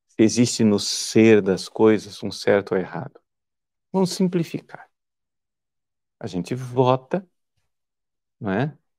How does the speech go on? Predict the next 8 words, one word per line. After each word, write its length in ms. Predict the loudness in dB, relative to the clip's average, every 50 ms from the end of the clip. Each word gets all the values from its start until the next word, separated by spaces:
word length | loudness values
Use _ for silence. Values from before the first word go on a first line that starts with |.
| _ _ -2
E 80 | 0
uma 120 | 2 2 2
vez 460 | 2 2 0 0 -2 -8 -18 -20 _ _ _ _ _ _ _ _
que 100 | -20 -16
se 180 | -6 -2 -2 0
vota, 600 | 0 2 4 4 4 4 4 0 -6 -6 -6 -6 _ _ _ _ _ _ _ _ _ _ _ _ _ _ _ _ _ _ _ _ _ _ _ _
no 80 | -4 0
legislativo, 960 | 0 0 0 -2 -4 -2 -2 -2 -2 -2 -4 -2 -2 -2 -2 -2 -8 -16